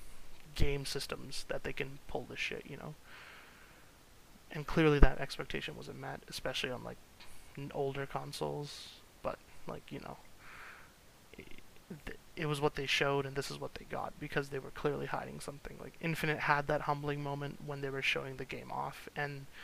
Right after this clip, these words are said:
you can tell the team could take the time to, like, take the criticism, just take a deep breath, and just get to work, and just stabilize. Even after, like, Chris Lee left and stuff, you can tell that the game was,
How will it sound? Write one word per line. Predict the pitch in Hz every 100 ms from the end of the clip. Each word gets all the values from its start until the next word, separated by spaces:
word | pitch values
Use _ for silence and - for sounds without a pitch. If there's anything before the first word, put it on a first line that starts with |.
| - -
you | -
can | 147 139
tell | 143
the | 139
team | 135 143 135
could | 143
take | 143 147
the | 147
time | - 127 135
to, | -
like, | - - - - - - -
take | - 151
the | -
criticism, | - 147 139 143 139 139 139
just | - -
take | - 147
a | 151 -
deep | 160 139 -
breath, | 147 143 143
and | 147
just | 135 -
get | - - -
to | -
work, | - 107 - - -
and | 147
just | 147 139 -
stabilize. | - 147 139 139 131 135 143
Even | 147 147
after, | 147 -
like, | 143 139
Chris | - 143 - 156
Lee | 156
left | 147 - - -
and | - 139
stuff, | - - - - -
you |
can | 143 143
tell | - 127 123
that | 123 120
the | -
game | 139 120 135
was, | 58 -